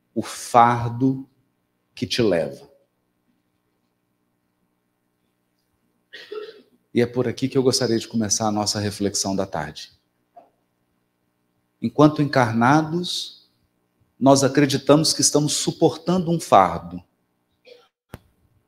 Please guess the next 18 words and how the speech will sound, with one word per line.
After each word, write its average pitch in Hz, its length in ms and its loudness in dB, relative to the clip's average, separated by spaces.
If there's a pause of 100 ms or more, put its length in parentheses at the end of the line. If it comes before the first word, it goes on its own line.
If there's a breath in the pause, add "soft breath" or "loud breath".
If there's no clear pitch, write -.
(300)
de 98 60 -16
provas, 117 760 6
de 101 80 -6
expiações, 120 920 0
de 92 120 -8
desafios, 104 920 -2
de 87 100 -10
pessoas 120 1200 0 (1160)
que 117 100 -2
exigem 117 480 0
de 107 120 -6
nós, 104 320 2
às 92 140 -6
vezes, 107 200 -4
muito 135 300 0
esforço, 135 500 0
muita 143 240 -2
renúncia, 117 640 0